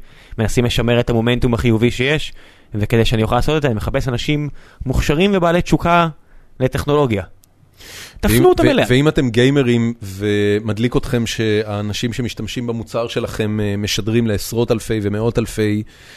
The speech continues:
Speaker 2: אה, צופים ברחבי העולם, אז זה בכלל יעזור. אמ,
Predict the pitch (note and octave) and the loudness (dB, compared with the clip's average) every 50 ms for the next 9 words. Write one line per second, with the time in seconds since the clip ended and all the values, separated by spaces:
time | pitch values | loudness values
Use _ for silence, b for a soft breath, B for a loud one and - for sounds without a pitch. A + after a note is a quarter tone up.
0 | B B B B - G2+ G2+ G2 - - - - - - C3+ C3 B2 A2+ G2+ G2 | B B B B -2 -2 -2 0 0 -2 -2 -2 2 2 2 4 4 2 2 0
1 | G#2 - - A#2 A#2+ B2+ C3 C#3 F3 F#3+ E3 A#2 F#2+ G#2+ F2+ E2+ - C3+ B2+ B2+ | 0 0 4 4 6 6 4 4 2 0 0 -2 -4 -4 -6 -4 -2 0 0 2
2 | B2 A2+ G#2+ G2+ F2 F#2+ F#2 E2 E2 B B B B B B B B B A2+ G#2+ | 2 0 -2 -2 -4 -6 -8 -8 -8 B B B B B B B B B 0 2
3 | A2+ A#2+ B2 C3 B2+ B2 | 4 4 6 4 4 2